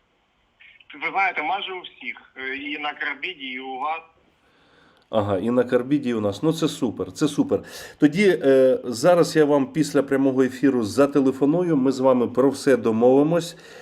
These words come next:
Speaker 2: І, будь ласка, залишайтеся, залишайтеся в зоні.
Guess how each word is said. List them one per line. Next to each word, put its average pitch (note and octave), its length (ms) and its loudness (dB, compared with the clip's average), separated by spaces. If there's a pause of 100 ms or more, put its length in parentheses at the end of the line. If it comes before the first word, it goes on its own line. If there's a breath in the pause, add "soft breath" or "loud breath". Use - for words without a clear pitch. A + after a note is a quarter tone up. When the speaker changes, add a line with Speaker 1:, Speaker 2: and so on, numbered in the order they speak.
(180 loud breath)
Speaker 2:
І, C3 520 4
будь A#2+ 180 -4
ласка, B2+ 680 6
залишайтеся, A#2 760 2
залишайтеся A#2+ 640 0
в G#2+ 100 0
зоні. G2 380 0